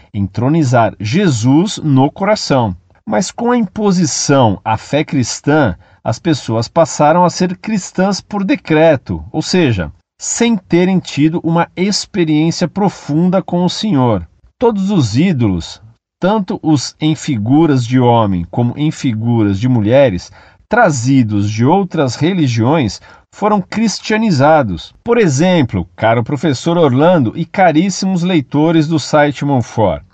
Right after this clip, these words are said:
o ídolo romano chamado de São Pedro era a imagem de Júpiter Capitolino. Isso é sincretismo religioso,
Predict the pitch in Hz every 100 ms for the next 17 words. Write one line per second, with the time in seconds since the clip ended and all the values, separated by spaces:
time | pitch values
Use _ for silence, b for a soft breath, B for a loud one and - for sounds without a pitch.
0 | _ - 240 233 202 170 175 151 135 127
1 | 117 98 92 127 120 117 110 92 - 117
2 | 117 - 180 180 127 156 185 165 98 78
3 | - b b _ 185 220 190 147 160 175
4 | 185 151 156 202 127 135 208 - 226 214
5 | 202 _ 233 226 - 226 170 165 156 104
6 | 85 - _ - 95 - 135 165 - -
7 | - - - 208 214 220 165 - 175 185
8 | 196 202 185 196 190 180 156 147 107 87